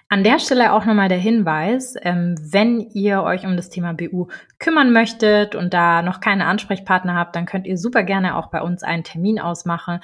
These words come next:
Über zweihundert positive Google-Bewertungen könnt ihr euch auch gerne mal anschauen. Geben uns recht, wir machen unsere Arbeit da sehr, sehr gut in dem Bereich.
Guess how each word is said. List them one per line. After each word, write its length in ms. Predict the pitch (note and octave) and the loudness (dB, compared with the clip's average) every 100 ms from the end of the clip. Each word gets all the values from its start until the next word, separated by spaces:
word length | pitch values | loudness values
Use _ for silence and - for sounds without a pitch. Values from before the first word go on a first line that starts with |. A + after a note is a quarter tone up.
| - - - | -14 -16 -2
Über 300 | B3 A3+ A3+ | 4 4 2
zweihundert 720 | - A3+ B3+ A#3 G#3+ G#3+ - A#3+ - | 0 2 2 4 4 2 -6 -8 -2
positive 680 | B3+ B3 A3+ - A3+ G#3+ G3 | 2 2 0 -4 0 2 0
Google-Bewertungen 1040 | A#3+ A3+ G#3+ G3 F3+ F3 F3+ F3+ F3+ F3+ | -2 4 4 4 0 2 2 -2 -2 -2
könnt 220 | F#3+ F3 | -6 -6
ihr 60 | E3 | -6
euch 140 | - | -8
auch 140 | - | -8
gerne 220 | E3+ E3+ E3 | -4 -4 -2
mal 160 | D3+ | -4
anschauen. 460 | - F#3 - F3 F3 | -4 -6 -4 -6 -4
Geben 300 | B3+ C4+ A#3+ | -2 0 -2
uns 300 | G3 G#3 G#3+ - - _ - | 0 -2 -4 -18 -20 _ -2
recht, 320 | C4 C#4 - | 0 0 -2
wir 80 | A3+ | 2
machen 220 | G#3+ G3+ | 2 0
unsere 480 | F#3+ F#3+ G3 F#3+ - | -2 -2 2 2 4
Arbeit 360 | F3 F#3+ F#3 F#3 | 2 4 2 2
da 140 | F3+ | 0
sehr, 240 | F3+ G#3 F#3+ | 2 2 2
sehr 120 | F#3 | -2
gut 280 | F#3+ C4 A#3 | 0 -2 0
in 140 | G#3+ | 0
dem 140 | G#3+ | 0
Bereich. 520 | G3 F#3+ F#3 F3+ F#3 | -2 -2 0 0 -2